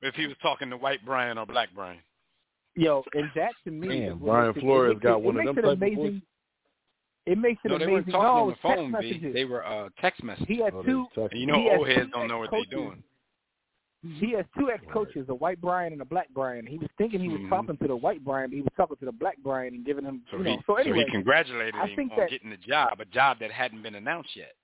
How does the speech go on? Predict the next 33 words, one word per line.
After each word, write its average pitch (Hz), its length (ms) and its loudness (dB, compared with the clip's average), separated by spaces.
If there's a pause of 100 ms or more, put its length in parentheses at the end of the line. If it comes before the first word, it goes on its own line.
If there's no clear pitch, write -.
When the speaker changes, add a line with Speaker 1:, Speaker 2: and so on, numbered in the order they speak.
Speaker 1:
B. 98 240 -16 (760)
And, 104 280 -12
and 110 120 -4
that's 143 240 0
when, 113 360 -8
Speaker 3:
Wow. 53 320 -14
Speaker 1:
'cause 156 100 0
at 135 140 -8
first 190 260 2
he 165 140 -4
was 120 160 -10 (100)
telling 139 240 -2
them, 95 180 -10
you 107 100 -10
know, 73 260 -16
good 135 140 -8
luck 135 360 -4
and 110 140 -12
all 120 160 -6
this 139 180 -8
kind 131 160 -2
of 123 100 -8
stuff. 131 300 2
But 98 160 -4 (360)
what 131 100 2
he 127 60 6
was 110 100 -4
really 233 240 2
was 190 180 -6
saying 123 220 -4
was 107 80 -18 (100)
good 143 220 -8
luck 127 240 -4